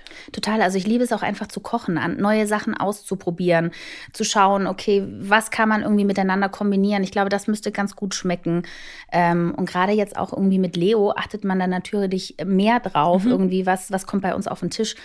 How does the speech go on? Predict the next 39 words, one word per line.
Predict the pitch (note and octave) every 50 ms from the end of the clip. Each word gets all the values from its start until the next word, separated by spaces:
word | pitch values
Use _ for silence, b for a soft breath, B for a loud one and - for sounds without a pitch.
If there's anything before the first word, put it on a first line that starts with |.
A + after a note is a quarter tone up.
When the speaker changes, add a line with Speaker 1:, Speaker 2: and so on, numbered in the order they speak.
| B B B B B B B -
Speaker 1:
Aber | E3+ F3+
genauso | F3 F#3 F3 F3 F3+ F#3+ G3+
gut | F#3+ F#3 F3
liebe | F#3+ G3 G#3
ich | G3
es | -
auch | G3 -
einfach | - F#3 - G3
mal | F#3 F#3 F3+ - -
irgendwie | F3+ F3+ F3 F3
nicht | F3+ F#3+ -
drüber | - - E3+ D#3+ C#3+
nachzudenken | C#3+ C#3 C#3 - - - D#3+ - D3 E3 - - F#3+ G3
und | - F3+ -
einfach | - F3 E3+ - F3 -
mal | F3 E3+ E3+ E3+
drauf | - E3 - D#3 - -
loszuessen. | G3 G#3 G#3+ - - C#3 - - C3 - - - E3+ - - B B B B B B B B B - A#3+ - - -
Speaker 2:
Nimm | - - E3 G3+ A#3 C4+
uns | C#4 C4+ D4 - -
mal | A#3+ G#3+
mit, | G3 F#3 D3+ - -
was | G#3 A3 - - - -
isst | A3+ - - -
du | A3 G3
so? | F3+ F#3 F3
Frühstück, | - - - B3 A3+ - - A3+ G3+ - G3
Mittagessen, | G3+ G3+ - G#3+ F#3+ F#3 - - F#3 - D3+ -
Ab-, | - F3+ F3+ F3 - - -
Abendessen, | F#3 F#3 F#3 F3+ - E3 E3+ - F3
Snacks? | - - F#3+ F3 F3 F3+ F3 - - - -
Was | F3+ F#3+ - - _
kommt | - G3+ F3+ F#3 -
so | F#3 E3
bei | E3+ D#3
euch | - E3 D#3+ -
auf | D#3 -
den | - D3 C#3+
Tisch? | - - B2 - - -